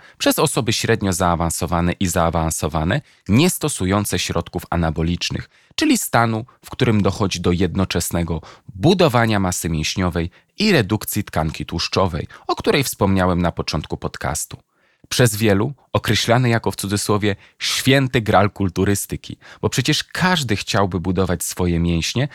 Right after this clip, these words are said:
bez nabierania tkanki tłuszczowej. W teorii przeplatanie dni nadwyżki kalorycznej i dni deficytu przy odpowiednio zaplanowanym treningu siłowym wydaje się faktycznie dawać podstawy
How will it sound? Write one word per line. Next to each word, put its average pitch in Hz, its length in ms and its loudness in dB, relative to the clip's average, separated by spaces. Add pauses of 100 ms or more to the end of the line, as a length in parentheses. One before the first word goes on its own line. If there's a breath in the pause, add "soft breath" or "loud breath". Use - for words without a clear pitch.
(160 loud breath)
bez 208 260 2
nabierania 101 520 2
tkanki 87 420 -4
tłuszczowej. 82 600 -4 (340 soft breath)
W - 120 -8
teorii 101 560 2 (260 soft breath)
przeplatanie 127 720 0
dni 110 240 2
nadwyżki 95 540 0
kalorycznej - 720 -2 (260 soft breath)
i 104 80 0
dni 127 220 2
deficytu 127 760 -2 (240 loud breath)
przy - 200 0
odpowiednio 110 560 0
zaplanowanym 95 680 2
treningu 82 460 -2
siłowym 78 560 -2 (240 soft breath)
wydaje 131 460 2
się 123 240 -2
faktycznie - 720 -2
dawać 98 320 0
podstawy 85 680 -2